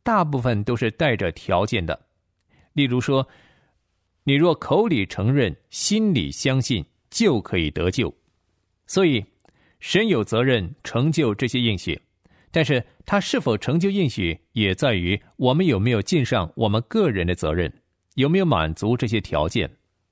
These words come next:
好，现在请我们看一处圣经，我们看《彼得前书》第五章第五节。《彼得前书》五章五节，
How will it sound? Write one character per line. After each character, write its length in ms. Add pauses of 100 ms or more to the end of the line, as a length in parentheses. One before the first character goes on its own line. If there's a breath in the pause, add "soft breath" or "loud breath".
(360)
好， 440 (140)
现 160
在 100
请 160
我 120
们 160
看 200
一 40
处 180
圣 220
经， 280 (160)
我 120
们 120
看 360 (180)
《彼 240
得 240
前 320
书》 300 (320)
第 160
五 200
章 360 (440)
第 140
五 180
节。 300 (680 soft breath)
《彼 180
得 120
前 220
书》 360
五 260
章 220
五 220
节， 320